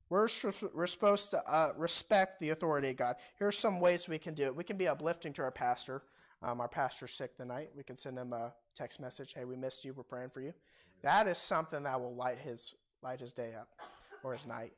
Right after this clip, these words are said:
It's night, night time now. Um, when he walks in the door, say, "We missed you."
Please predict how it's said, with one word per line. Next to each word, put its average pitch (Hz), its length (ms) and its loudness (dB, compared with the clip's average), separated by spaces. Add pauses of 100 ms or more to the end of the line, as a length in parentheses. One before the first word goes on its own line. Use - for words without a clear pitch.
(120)
It's - 200 -14
night, 110 200 -16
night 120 240 -16
time 117 220 -10
now. - 1040 -4
Um, 131 140 -8 (1400)
when 160 100 -4
he 165 60 0
walks 175 320 2
in 165 80 -8
the 156 80 -6
door, 160 200 -2
say, 156 220 -4
"We 139 140 -8
missed 135 300 -6
you." 160 100 -12